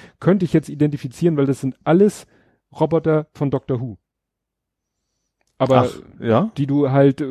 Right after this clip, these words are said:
Speaker 1: wo du halt Doctor Who wahrscheinlich rauf und runter geguckt haben musst, um die als Doctor Who zu erkennen. Also der eine,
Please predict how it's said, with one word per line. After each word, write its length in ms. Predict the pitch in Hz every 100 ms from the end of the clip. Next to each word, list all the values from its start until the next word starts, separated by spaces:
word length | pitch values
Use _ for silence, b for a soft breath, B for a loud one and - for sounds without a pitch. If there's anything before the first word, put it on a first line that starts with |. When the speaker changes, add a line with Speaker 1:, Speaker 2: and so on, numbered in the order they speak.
| 127
Speaker 1:
wo 60 | 139
du 120 | 135
halt 220 | 135 131
Doctor 300 | 147 - 123
Who 100 | 147
wahrscheinlich 400 | 139 147 135 123
rauf 140 | 131
und 80 | 131
runter 220 | 123 147 131
geguckt 360 | 131 - 143
haben 200 | 143 135
musst, 240 | 139 135 - B B
um 160 | 135 123
die 120 | 143
als 200 | 127 -
Doctor 340 | 139 - 117
Who 220 | 131 143
zu 240 | 127 - 139
erkennen. 320 | 117 147 123
Also 180 | 120 123
der 160 | 135
eine, 320 | 135 147 185